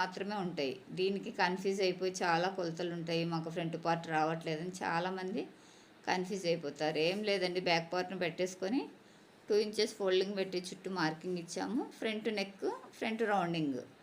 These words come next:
వీటిని మెజర్ చేసాము. ఇలా చేసిన తర్వాత మెయిన్ డాట్,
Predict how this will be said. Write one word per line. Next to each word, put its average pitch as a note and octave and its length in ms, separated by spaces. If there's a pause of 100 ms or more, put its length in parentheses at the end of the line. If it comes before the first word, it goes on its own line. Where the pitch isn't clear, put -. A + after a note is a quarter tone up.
(460)
వీటిని G3+ 280
మెజర్ F3+ 320
చేసాము. C3+ 460 (640)
ఇలా F#3 140 (120)
చేసిన F#3+ 260 (120)
తర్వాత E3+ 340 (1080)
మెయిన్ G#3 340
డాట్, E3 320